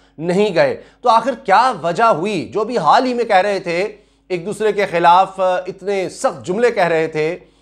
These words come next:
और यहाँ तक कहा गया कि जी, अगर नून लीग के पास बाईस बंदे हैं, तो वो फिर, अ, करें ना, अ, आएं, अपने साथ शामिल करें, शो करवाएं कार्ड्स। अब इसमें क्या हुआ है, जरदारी साहब ने किस चीज़ का बेड़ा उठाया है,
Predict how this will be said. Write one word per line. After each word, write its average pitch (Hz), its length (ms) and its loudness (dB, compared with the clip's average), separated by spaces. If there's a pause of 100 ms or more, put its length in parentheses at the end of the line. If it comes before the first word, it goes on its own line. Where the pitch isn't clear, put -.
(120)
और 196 120 0
यहाँ 196 260 2
तक 262 120 0
कहा 214 200 6
गया 202 200 2
कि 208 120 -8
जी, 214 140 -6
अगर 214 180 -6
नून 185 180 -4
लीग 208 100 -10
के 214 60 -8
पास 202 180 -2
बाईस 160 260 -2
बंदे 208 240 -4
हैं, 190 200 2
तो 220 80 -4
वो 220 140 -2
फिर, 220 200 -2 (440)
अ, 190 160 0
करें 240 280 4
ना, 240 100 0
अ, 143 500 -2 (500)
आएं, 208 340 2 (300)
अपने 156 360 -2
साथ 196 180 4
शामिल 190 360 -2
करें, 214 260 -2
शो 214 240 -2
करवाएं 196 320 -2
कार्ड्स। 170 360 0 (280)
अब 262 120 0
इसमें 285 260 -4
क्या 285 120 4
हुआ 202 300 2
है, 131 180 -2
जरदारी 208 480 0
साहब 233 380 0
ने 214 240 0
किस 220 240 -12
चीज़ 202 140 -10
का 196 100 0
बेड़ा 170 180 2
उठाया 160 360 2
है, 165 320 -2